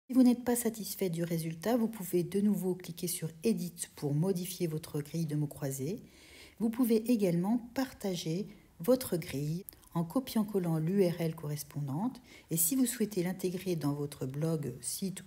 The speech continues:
ou Geniali, vous sélectionnez le code d'intégration. Dernière possibilité qu'offre ce site, c'est celle d'imprimer directement votre grille de mots croisés. Vous cliquez ainsi sur Print.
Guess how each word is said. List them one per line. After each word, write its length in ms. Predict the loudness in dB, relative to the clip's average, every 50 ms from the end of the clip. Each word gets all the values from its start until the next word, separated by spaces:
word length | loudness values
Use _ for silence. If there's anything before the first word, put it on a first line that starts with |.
| -6
ou 100 | -4 -4
Geniali, 640 | -2 0 0 0 0 0 -2 -2 -2 -2 -2 -4 -6 -8 -16 _ -20 -20 -20 -20 -16 -6
vous 140 | 0 2 2
sélectionnez 640 | 2 4 2 2 2 0 0 -2 -2 0 2 2
le 120 | 2 2 0
code 280 | 0 0 -2 -2 0
d'intégration. 680 | 2 0 2 2 2 0 0 0 -2 -4 -4 -6 -6 -8 -10 -14 -18 -20 -20 -20 -20 -20 -20 -20 -20 -20 -20 _ _ _ _ _ _ _ _ _ _ _ _ _ _ _ _ _ _ _ -20 -20 -20 -8 -2
Dernière 420 | -2 2 4 4 4 4 2 0
possibilité 720 | 0 0 0 0 0 -2 -2 -2 -2 -2 0 0 0 0
qu'offre 380 | 2 0 -2 -2 -2 -2 -4 -6
ce 180 | -4 -2 -2
site, 400 | -4 -4 -4 -4 -6 -6 -4 -4 -6 -6 -6 -10 -20 -14
c'est 240 | -8 -2 2 2 4
celle 420 | 4 6 6 6 4 4 2 2 2
d'imprimer 540 | 2 2 2 2 0 0 0 2 2 2 0
directement 880 | -2 0 -2 0 0 0 -2 -2 -4 -2 -2 0 0 0 -2 -4 -8 -10 -2
votre 340 | 0 0 0 2 0 -2
grille 260 | 0 0 0 0 0 0
de 100 | 0 -2
mots 100 | -2 -4
croisés. 400 | -4 -4 -4 -4 -4 -4 -6 -10 -16 -20 -20 -8 -2
Vous 140 | -2 -2 -2
cliquez 420 | -2 -4 -6 -4 -4 -4 -4 -2
ainsi 280 | -2 -4 -2 -2 -2 0
sur 300 | 0 0 -2 -2 -6 -8
Print. 520 | -10 -6 -2 -2 -2 -2 -4 -6 -10 -14